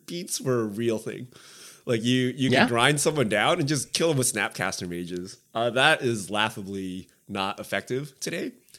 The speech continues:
Speaker 1: And then also Snapcaster lets you reuse your best cards. But as, as Yorion showed us, like, our card pool is so deep now that you don't actually <laughs> need to do that for the price of two mana. You just play all the good cards and just play them on curve and call it a day.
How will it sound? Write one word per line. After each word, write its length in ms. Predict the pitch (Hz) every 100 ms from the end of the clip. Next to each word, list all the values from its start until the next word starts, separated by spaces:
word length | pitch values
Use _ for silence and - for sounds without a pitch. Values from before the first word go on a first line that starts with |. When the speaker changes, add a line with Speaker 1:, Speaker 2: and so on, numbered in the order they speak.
| - - _ -
Speaker 1:
And 160 | 123 156
then 160 | 170
also 460 | 151 180 175 165 151
Snapcaster 640 | 123 127 127 127 127 139
lets 240 | 113 113 -
you 180 | 113 107
reuse 540 | 104 113 101 101 101
your 100 | 87
best 240 | 90 87
cards. 480 | - 85 120 175 165 - _ - _ _ _ -
But 300 | - 127 127
as, 220 | 135 123
as 200 | 135 120
Yorion 460 | 135 160 147 127 110
showed 280 | 110 95 87
us, 320 | 87 - -
like, 300 | 104 127 - _ -
our 160 | 117 127
card 320 | - 117 127
pool 200 | 135 110
is 100 | 92
so 120 | 120
deep 300 | 92 92 104
now 220 | 147 151 123
that 280 | 92 92
you 140 | 104 107
don't 260 | 110 113 - -
actually 560 | 101 - - 147 180 -
<laughs> 40 |
need 220 | 160 175
to 100 | -
do 180 | 151 165
that 460 | 165 156 175 - - _
for 160 | - 110
the 80 |
price 320 | 120 117 127 127
of 80 | 120
two 200 | 143 120
mana. 300 | 104 131 160
You 140 | 117
just 280 | 110 107 -
play 180 | 107 110
all 120 | 113
the 80 | 104
good 200 | 90 101
cards 300 | 101 123 117
and 120 | 95
just 160 | 87 -
play 160 | 101 104
them 160 | 107
on 140 | 104 107
curve 300 | 98 113 113
and 140 | 85
call 240 | - 95 104
it 80 |
a 40 | 92
day. 320 | 90 135